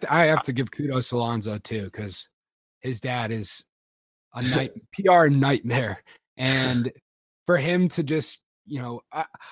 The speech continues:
Speaker 1: I think the best thing that he did was not addressing anything LeVar said. Like, he's his own man. He can say whatever he wants.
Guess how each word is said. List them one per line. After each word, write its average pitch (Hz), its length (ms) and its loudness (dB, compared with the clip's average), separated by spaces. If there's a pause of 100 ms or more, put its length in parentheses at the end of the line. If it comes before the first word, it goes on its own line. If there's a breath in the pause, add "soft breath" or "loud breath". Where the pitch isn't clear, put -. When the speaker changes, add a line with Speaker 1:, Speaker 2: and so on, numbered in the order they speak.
(120 loud breath)
Speaker 1:
I 202 140 6
think 226 240 4
the 175 120 2
best 165 300 2
thing 165 260 4
that 143 140 0
he 131 120 2
did 135 300 -2
was 123 320 -6 (180)
not 151 280 2
addressing 139 400 0 (100)
anything 160 480 2
LeVar 123 420 0
said. 104 300 -4
Like, 107 180 -6
he's 147 200 0
his 135 160 2
own 143 200 4
man. 131 400 0 (180 soft breath)
He 131 180 -2
can 123 140 -4
say 131 240 -2
whatever 131 340 -2
he 120 180 -2
wants. 117 560 -2